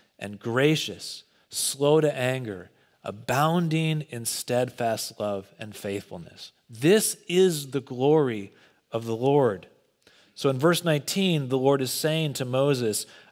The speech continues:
"I will pass before you all of my glory, and my glory consists of my goodness and my loving kindness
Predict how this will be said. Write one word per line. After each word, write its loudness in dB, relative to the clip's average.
"I 4
will 4
pass -2
before 0
you 2
all 4
of -4
my -4
glory, 0
and 0
my 4
glory 4
consists -2
of -6
my -2
goodness -4
and -6
my 2
loving 0
kindness -6